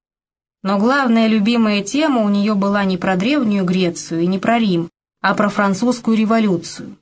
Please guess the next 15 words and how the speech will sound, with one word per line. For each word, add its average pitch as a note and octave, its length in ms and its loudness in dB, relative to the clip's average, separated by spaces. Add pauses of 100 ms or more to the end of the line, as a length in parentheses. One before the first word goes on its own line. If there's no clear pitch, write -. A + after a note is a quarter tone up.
(720)
Вот F#3+ 220 -2
она G3+ 220 0
поговорит G3 520 -2
про - 140 -2
троянцев, F3 640 -2 (320)
а F3+ 120 -4
потом D4 360 0
незаметно G#3 540 0
перескакивает F#3+ 800 -2
на F3+ 80 0
восемнадцатый F#3 760 -2
век. F3 320 -4 (360)
Марат, F#3+ 560 0
Робеспьер, F3 760 -2
Марсельеза. F3+ 920 -2